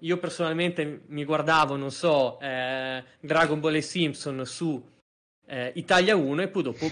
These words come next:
io del resto ero sempre su M T V, quindi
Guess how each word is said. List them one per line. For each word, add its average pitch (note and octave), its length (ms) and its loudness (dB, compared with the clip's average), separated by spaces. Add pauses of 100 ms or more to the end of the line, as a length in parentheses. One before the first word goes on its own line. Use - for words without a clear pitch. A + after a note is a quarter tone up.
(1000)
io D3+ 520 -2 (260)
del E3 260 4
resto D3 580 -4
ero D#3 160 -4
sempre B2+ 340 -8
su D#3 160 -6
M D3 60 -4
T B2+ 140 -14
V, B2+ 280 -4 (340)
quindi C3+ 720 -4